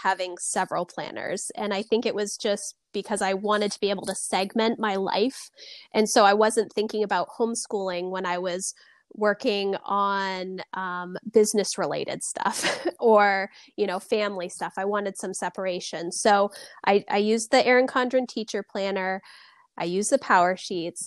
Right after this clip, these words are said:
I also use, um, an Erin Condren vertical life planner. That is just my main weekly planner. Um, and then I use, uh,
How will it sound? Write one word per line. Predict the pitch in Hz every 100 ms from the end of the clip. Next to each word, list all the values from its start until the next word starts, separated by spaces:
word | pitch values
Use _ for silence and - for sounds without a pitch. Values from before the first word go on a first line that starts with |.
| -
I | 185
also | 196 214 - 233 220
use, | - 208 202 202 190 190 - -
um, | 202 196 185
an | 185 202
Erin | 196 202 208
Condren | 202 196 196 196 190 175 175 175 -
vertical | 214 208 208 202 180
life | 180 208 -
planner. | - 247 240 233 226 -
That | 202 202
is | 202 202
just | 196 -
my | 185 185
main | 196 196 196 190 196 - _ _ _
weekly | 208 247 - 254
planner. | 233 - 220 214 208 202 202 202 - - - -
Um, | 208 196 -
and | 208 214
then | 226
I | 269
use, | 277 269 254 - -
uh, | 220 202 185